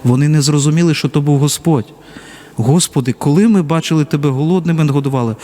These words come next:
або спраглим і напоїли?" І ці теж відповідають: "Господи, коли це ми бачили Тебе голодним, або спраглим, або чужинцем, або без одягу,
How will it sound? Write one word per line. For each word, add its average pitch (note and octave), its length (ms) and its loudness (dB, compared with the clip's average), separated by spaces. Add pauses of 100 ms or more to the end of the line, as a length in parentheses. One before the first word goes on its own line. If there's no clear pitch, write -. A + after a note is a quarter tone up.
(180)
або B2 240 2
спраглим E3+ 640 -2 (100)
і C#3 80 0
напоїли?" B2+ 580 -2 (680)
І C3 120 2
ці - 160 0
теж E3 280 -2
відповідають: C3 460 -2
"Господи, C3+ 520 0
коли E3 260 0
це - 200 -2
ми D3+ 240 0 (160)
бачили D3+ 440 0
Тебе D3 200 0
голодним, F3 540 0 (100)
або C3+ 220 0
спраглим, F3 520 -2
або C#3 200 0
чужинцем, E3 480 0
або C3+ 180 -2
без C3+ 220 -2
одягу, D#3+ 420 0